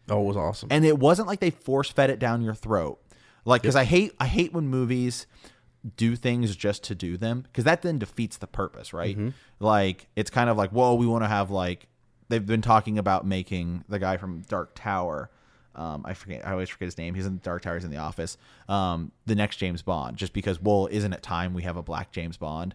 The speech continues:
Speaker 2: It's like,
Speaker 1: Mm-hmm, yeah.
Speaker 2: so are you, like, I, what I liked is that, so Harry Potter and the Cursed Child, the play,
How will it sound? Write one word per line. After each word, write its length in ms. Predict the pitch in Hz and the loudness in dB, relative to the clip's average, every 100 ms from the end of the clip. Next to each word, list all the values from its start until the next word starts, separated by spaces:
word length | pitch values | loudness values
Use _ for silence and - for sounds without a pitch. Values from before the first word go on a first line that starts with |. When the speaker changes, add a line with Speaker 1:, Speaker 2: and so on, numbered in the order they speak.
| _ _ - | _ _ -8
Speaker 2:
It's 120 | 113 | 0
like, 160 | 139 104 | 2 2
Speaker 1:
Mm-hmm, 260 | 98 98 101 - | 0 -4 -6 -2
yeah. 100 | 98 | 4
Speaker 2:
so 680 | 151 135 127 120 117 110 - _ _ _ _ _ _ _ _ _ _ 139 | 8 10 8 8 6 4 -2 _ _ _ _ _ _ _ _ _ _ 2
are 60 | |
you, 200 | 143 139 | 6 6
like, 260 | 127 120 - _ _ _ _ 104 | 4 2 -2 _ _ _ _ -2
I, 100 | 135 | 4
what 160 | 139 | 6
I 60 | 135 | 6
liked 300 | 123 170 147 | 6 2 0
is 120 | 110 | 0
that, 180 | 101 - | 0 0
so 120 | 117 | -2
Harry 240 | 110 143 139 | 0 0 4
Potter 200 | 135 120 | 4 4
and 80 | 101 | 0
the 40 | |
Cursed 260 | - 107 - | -2 -4 -2
Child, 400 | 113 113 92 90 | 0 2 2 -2
the 60 | |
play, 560 | - - 120 107 80 110 | -6 -2 0 0 -2 -6